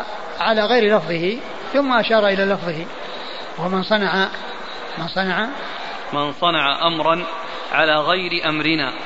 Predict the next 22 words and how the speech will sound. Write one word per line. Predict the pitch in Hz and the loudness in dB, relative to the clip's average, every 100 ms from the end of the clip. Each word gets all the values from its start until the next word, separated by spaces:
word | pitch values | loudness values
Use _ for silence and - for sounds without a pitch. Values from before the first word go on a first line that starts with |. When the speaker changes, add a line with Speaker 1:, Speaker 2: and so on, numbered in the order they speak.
| - - - - | -10 -10 -10 -8
Speaker 1:
من | 214 226 | -6 -2
صنع | 247 226 214 226 | 0 2 0 0
أمرا | 214 196 | 0 0
على | 190 190 | 0 2
غير | 196 202 202 | 2 2 2
أمرنا | 233 240 240 | 0 2 2
فهو | 202 202 | 4 4
رد، | 202 - - - - - - - - - - - | 4 2 -6 -12 -12 -10 -10 -10 -10 -10 -8 -4
والمقصود | 240 226 277 240 | 0 0 0 -2
بمن | 202 208 | 0 0
صنع | 240 247 233 | 0 0 2
يعني | 240 247 | 2 2
من | 262 | 2
عمل. | 240 254 190 175 - - - - - - - - - - - - | 2 2 2 0 -4 -10 -10 -10 -10 -10 -12 -12 -10 -10 -10 -8
نعم. | 180 151 - - - - - - - - - - - - - - - - - - - - - - - - - - - - - | -8 -8 -10 -12 -10 -10 -10 -10 -10 -12 -12 -12 -10 -10 -10 -10 -10 -12 -12 -12 -12 -12 -12 -12 -12 -12 -12 -12 -12 -12 -6
Speaker 2:
هل | 147 185 180 139 156 | -2 0 -2 -4 -4
يؤخذ | 170 - 151 | -4 -2 -4
من | 147 143 | -2 -4
الحديث | - 143 160 143 - - - | -4 -4 -2 -4 -8 -10 -6
أن | 143 147 143 135 - - - - - - - - - - - - 127 120 120 - - - | -4 -2 0 0 -2 -6 -8 -10 -10 -10 -10 -10 -10 -10 -10 -8 -8 -8 -8 -10 -10 -8
المنهي | 131 160 165 143 | -6 -6 -4 -4
عنه | 131 156 | -4 -4